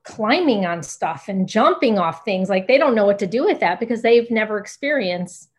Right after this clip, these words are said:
boys, you know? So, um, I, I've never found it hard. I find it quite, quite easy. They're, um, easy to please. You know, they are, um,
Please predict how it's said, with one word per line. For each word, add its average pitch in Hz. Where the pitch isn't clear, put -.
boys, -
you 226
know? 190
So, 196
um, 190
I, 262
I've 277
never 277
found 226
it 190
hard. 180
I 185
find 208
it 190
quite, 196
quite 240
easy. 190
They're, 185
um, 180
easy 247
to 226
please. 202
You 214
know, 190
they 202
are, 202
um, 196